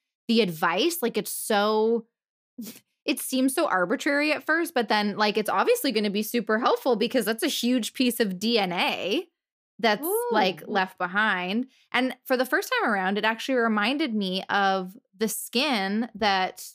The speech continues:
Speaker 1: uh, dumpy old Dave found in Bill Hastings' trunk.
Speaker 2: It sure does. I,
Speaker 1: Yeah.
Speaker 2: I, yes,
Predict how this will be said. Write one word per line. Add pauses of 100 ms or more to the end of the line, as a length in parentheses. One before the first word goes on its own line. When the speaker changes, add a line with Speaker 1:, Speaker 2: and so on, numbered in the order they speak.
(240)
Speaker 1:
uh,
dumpy
old
Dave
found (260)
in
Bill
Hastings'
trunk. (760)
Speaker 2:
It
sure
does.
I,
Speaker 1:
Yeah.
Speaker 2:
I,
yes,